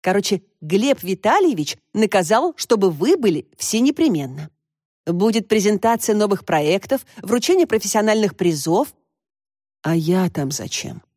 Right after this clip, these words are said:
"А вы и другие лица канала как крем на тортике. Выезжаем в четверг вечером.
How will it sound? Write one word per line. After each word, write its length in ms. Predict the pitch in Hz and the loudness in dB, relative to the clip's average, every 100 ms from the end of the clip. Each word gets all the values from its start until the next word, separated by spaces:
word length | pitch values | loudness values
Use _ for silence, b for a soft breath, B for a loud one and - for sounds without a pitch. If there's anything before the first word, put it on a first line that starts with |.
| _ _ _ _ _ _ _ | _ _ _ _ _ _ _
"А 180 | - 180 | -2 0
вы 260 | 160 247 277 | 0 -2 -2
и 160 | - | -2
другие 480 | 190 190 175 208 208 | 0 0 0 0 0
лица 340 | 196 220 - 180 | 0 0 -2 -2
канала 400 | 165 180 262 254 | 0 2 2 0
как 320 | - 233 - | 0 -2 -2
крем 360 | 208 190 190 | 0 2 2
на 120 | 214 277 | 0 0
тортике. 560 | 359 403 - - - _ _ _ _ _ _ - | 0 -2 -8 -14 -20 _ _ _ _ _ _ -6
Выезжаем 720 | 214 233 233 175 196 302 415 | -2 0 0 0 2 2 0
в 60 | - | -4
четверг 400 | 220 185 247 175 | -6 -2 -2 0
вечером. 460 | 156 - 160 165 | -4 -4 -10 -12